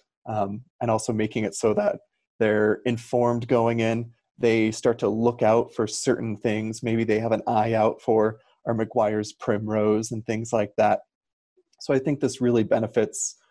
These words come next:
um, Logan Canyon as a whole and adds to the overarching narrative that stretches really millions of years, um,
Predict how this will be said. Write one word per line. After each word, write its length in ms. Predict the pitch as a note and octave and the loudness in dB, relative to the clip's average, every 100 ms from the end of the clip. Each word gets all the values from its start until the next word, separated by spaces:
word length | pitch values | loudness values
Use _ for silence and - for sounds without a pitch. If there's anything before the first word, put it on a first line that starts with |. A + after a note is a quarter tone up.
| _ _ | _ _
um, 360 | A2 G#2 G2 G2+ _ _ _ | -2 -2 -2 -8 _ _ _
Logan 340 | B2 B2 A2 | 0 0 -2
Canyon 400 | G#2 D3 C#3+ C#3 | -4 -2 0 2
as 120 | B2+ A#2+ | 2 2
a 60 | |
whole 400 | A#2 A#2+ A#2 A#2+ | 2 2 4 2
and 400 | A#2+ A2 G#2+ G#2+ - _ _ _ | 0 -2 -2 -4 -10 _ _ _
adds 340 | A#2+ A2+ A#2 | 0 2 -2
to 180 | - B2 | -6 -2
the 160 | A2 G#2+ | 0 0
overarching 640 | A#2+ B2 A#2+ A2 G#2+ A2+ A2 | 2 0 2 0 0 -4 -2
narrative 560 | G#2+ G#2+ A2 A#2 - - _ _ _ - | -2 0 2 0 -2 -12 _ _ _ 0
that 300 | G#2+ G#2 - | 2 2 -2
stretches 760 | - A2 G2+ A2 G3+ - - - _ _ _ - | -2 -2 0 -2 -2 -4 -10 -14 _ _ _ -2
really 240 | D3+ A#2 | 0 0
millions 480 | A2 B2+ A#2+ A2+ G#2 | 0 0 0 -2 -4
of 120 | G#2+ | -2
years, 540 | A#2 A2+ A2 - - - _ | 0 2 0 -4 -8 -14 _
um, 380 | A#2 A2 G#2 G#2+ | -6 -4 -4 -8